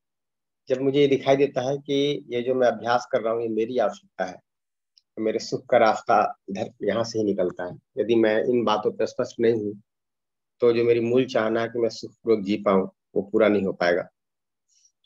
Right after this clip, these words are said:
है ना? अभी जो अन्यत्र मैं प्रयास कर रहा हूँ सुख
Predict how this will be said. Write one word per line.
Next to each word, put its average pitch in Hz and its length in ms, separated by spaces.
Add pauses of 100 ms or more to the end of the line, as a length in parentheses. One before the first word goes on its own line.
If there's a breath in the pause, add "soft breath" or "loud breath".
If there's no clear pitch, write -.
(100)
है 98 60
ना? 110 80
अभी 110 260
जो 113 120
अन्यत्र 120 380
मैं 117 160
प्रयास 107 360
कर 110 100
रहा 107 180
हूँ 101 260 (480)
सुख - 180